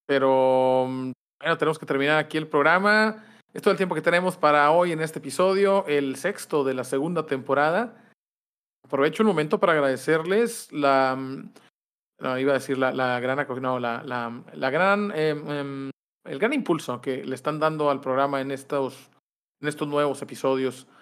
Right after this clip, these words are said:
Les agradecemos su compañía y que nos ayuden a llegar a más gente necia como nosotros. Y eso lo hace si comparten este episodio en sus redes sociales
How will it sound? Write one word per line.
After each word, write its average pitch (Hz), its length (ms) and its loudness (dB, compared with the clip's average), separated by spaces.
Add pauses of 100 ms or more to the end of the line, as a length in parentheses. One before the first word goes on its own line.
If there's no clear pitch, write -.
(220)
Les 135 160 -6
agradecemos 139 420 0
su 156 60 -14
compañía 151 680 -2
y 151 140 -10
que 147 380 0
nos 143 200 -6
ayuden 214 420 -2
a 196 40 0
llegar 170 260 0
a 214 40 0
más 214 160 -2
gente 220 220 -2
necia 208 200 0
como 185 180 -4
nosotros. 202 600 -2 (460)
Y 151 60 -2
eso 202 180 0
lo 202 120 4
hace 208 360 2
si 180 320 -6 (100)
comparten 170 640 -2
este 160 180 -8
episodio 160 380 -6
en 143 80 -8
sus 139 160 -6
redes 147 240 0
sociales 151 720 -4